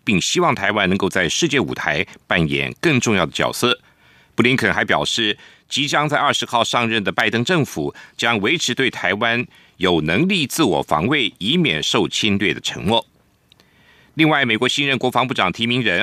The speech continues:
奥斯汀十九号也指出，上任后会确保美国履行承诺，继续支持和平解决两岸议题，以符合台湾人民期望跟最大利益；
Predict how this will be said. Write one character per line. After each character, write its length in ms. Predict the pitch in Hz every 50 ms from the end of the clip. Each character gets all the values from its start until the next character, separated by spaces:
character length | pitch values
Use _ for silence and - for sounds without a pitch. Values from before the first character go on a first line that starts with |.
| -
奥 160 | - 131 113
斯 160 | 98 - - 120
汀 260 | 147 147 147 147 131
十 160 | - - 190
九 140 | 175 90 73
号 160 | - 92 90
也 120 | 85 87
指 200 | 107 - - 78
出， 280 | - - - 110 117 - _
上 240 | - - 131 120 117
任 140 | 113 110 107
后 180 | - 123 113
会 140 | 101 - 107
确 240 | 90 - - 202 190
保 200 | 127 104 92 92
美 200 | 95 85 80 80
国 180 | - 90 92 95
履 140 | 87 78
行 200 | 64 - - 85
承 200 | 78 - 92 90
诺， 240 | 117 160 151 120 - - - - - _ _ -
继 160 | - 202 180
续 160 | - - 151
支 180 | 123 - 165 160
持 260 | - - - 110 117
和 180 | - - 131 120
平 180 | 117 123 131
解 180 | 120 - 82 69
决 200 | - - 90 90
两 200 | 92 92 73 67
岸 200 | 76 85 87 113
议 120 | 143 143
题， 380 | 113 - - 85 85 92 117 - - - - _
以 160 | - 104 113 104
符 160 | - - 151
合 160 | 135 139 135
台 180 | 127 - 110 117
湾 200 | 113 123 127 131
人 160 | 117 107 104
民 180 | 113 110 110 113
期 300 | - - - - 90 110
望 280 | 151 170 160 131 98 90
跟 180 | - 98 95
最 240 | 98 - 131 98 76
大 200 | - - 76 69 71
利 140 | 78 95
益； 300 | 80 87 120 143 135 -